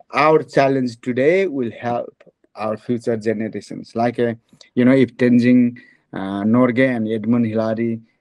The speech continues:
they didn't climb the Mount Everest, then maybe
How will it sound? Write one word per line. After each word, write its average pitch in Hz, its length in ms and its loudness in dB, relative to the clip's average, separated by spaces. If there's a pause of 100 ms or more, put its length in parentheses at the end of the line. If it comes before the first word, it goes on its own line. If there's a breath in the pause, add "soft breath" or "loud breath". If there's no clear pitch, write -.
(320)
they 131 460 -2
didn't 135 420 0
climb 135 400 0
the 127 100 0
Mount 117 460 -4
Everest, 110 680 -8 (400)
then 127 280 2
maybe 139 500 0